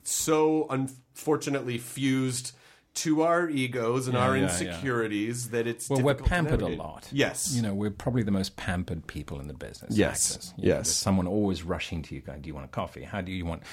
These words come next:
Speaker 2: water? Do you want it ice cold or room temperature?" I've never, that, I, I'd never heard that till I got to L A. Room temperature or ice cold? I went, "What? I don't know."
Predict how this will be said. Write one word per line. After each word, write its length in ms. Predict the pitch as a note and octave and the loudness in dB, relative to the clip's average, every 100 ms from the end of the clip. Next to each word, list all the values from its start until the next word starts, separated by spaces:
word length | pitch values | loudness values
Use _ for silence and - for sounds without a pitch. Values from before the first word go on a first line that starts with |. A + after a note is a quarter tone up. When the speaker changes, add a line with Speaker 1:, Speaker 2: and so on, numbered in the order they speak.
| - - | -12 4
Speaker 2:
water? 360 | A2 F2+ - D#2+ | 6 6 2 -2
Do 60 | |
you 80 | G#2 | -2
want 120 | A2+ | 0
it 60 | G#2+ | 0
ice 200 | A#2+ C#3+ - | -2 -2 -2
cold 260 | E3 E3 | -2 0
or 160 | C3 A2+ C#3+ | 0 0 0
room 180 | B2+ | 0
temperature?" 300 | - D#2+ - | 0 0 0
I've 80 | G#2+ | 2
never, 180 | E3+ D3 B2+ | 0 0 0
that, 260 | E3 E3+ | 0 0
I, 140 | D#3+ E3 | -4 -2
I'd 120 | D#3 D#3 | 0 2
never 160 | G3+ | 2
heard 220 | F3 F3+ | 4 2
that 140 | B2+ - | 0 -2
till 100 | A2 | -2
I 40 | |
got 180 | G2+ - | -2 -2
to 80 | F#2 | -6
L 120 | G2 | -6
A. 200 | - - - - | -8 -14 -16 -2
Room 180 | C3 C3 | 2 4
temperature 300 | B2+ G#2 A#2 | 4 2 2
or 100 | G#2 | 2
ice 160 | A2 G#2 | 0 -2
cold? 140 | A2+ | -2
I 20 | |
went, 240 | A2+ A#2 A#2+ | -2 -4 -4
"What? 200 | B2+ - | -2 -2
I 60 | - | 0
don't 320 | - B2+ B2+ | 2 2 4
know." 320 | F#3 G3+ F2+ | 4 4 2